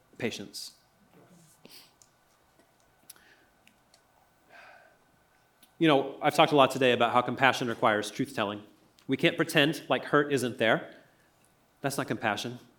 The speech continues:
We can't soft sell it or hand wave it.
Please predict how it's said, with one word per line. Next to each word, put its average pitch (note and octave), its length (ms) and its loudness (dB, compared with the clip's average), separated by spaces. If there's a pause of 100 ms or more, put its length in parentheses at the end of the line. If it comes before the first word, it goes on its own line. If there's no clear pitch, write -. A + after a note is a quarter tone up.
(200)
We B2+ 160 -2
can't C3 320 0 (520)
soft C#3 360 2
sell C#3 280 6
it C3+ 120 0
or A#2+ 100 -2
hand C3 260 -2
wave A#2 240 2
it. C3+ 320 0